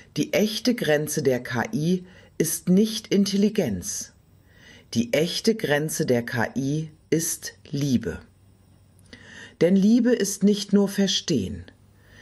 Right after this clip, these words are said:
Liebe ist Einsatz. Liebe ist Gegenwart. Liebe ist ein Mensch, der sagt, „Ich bin da“,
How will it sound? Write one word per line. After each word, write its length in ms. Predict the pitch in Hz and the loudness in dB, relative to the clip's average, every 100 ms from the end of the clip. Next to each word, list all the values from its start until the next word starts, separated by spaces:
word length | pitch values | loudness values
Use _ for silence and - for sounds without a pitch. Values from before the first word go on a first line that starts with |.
| - - | -10 -2
Liebe 320 | 147 170 151 | 2 4 4
ist 300 | - - - | 0 -4 -4
Einsatz. 880 | 160 175 170 117 85 - - - - _ _ _ - _ | -2 0 0 -2 -8 -10 -12 -12 -16 _ _ _ -20 _
Liebe 320 | 143 143 151 147 | -2 0 2 2
ist 320 | - - - | 0 -6 0
Gegenwart. 840 | 180 196 143 101 90 87 - - - _ _ _ _ - - - 151 | 2 2 0 -2 -4 -6 -8 -12 -16 _ _ _ _ -20 -20 -8 2
Liebe 320 | 175 226 240 | 4 4 4
ist 260 | 214 - | 0 -2
ein 220 | - 127 123 | -2 0 2
Mensch, 420 | 135 185 208 - | 2 2 0 0
der 220 | 143 123 | 0 0
sagt, 600 | 107 120 143 170 - - _ _ - | 0 -2 -2 -6 -10 -12 _ _ -2
„Ich 440 | 196 202 - - | -2 -2 -8 -6
bin 260 | - 196 190 | 0 2 2
da“, 340 | 165 101 90 | 0 -6 -10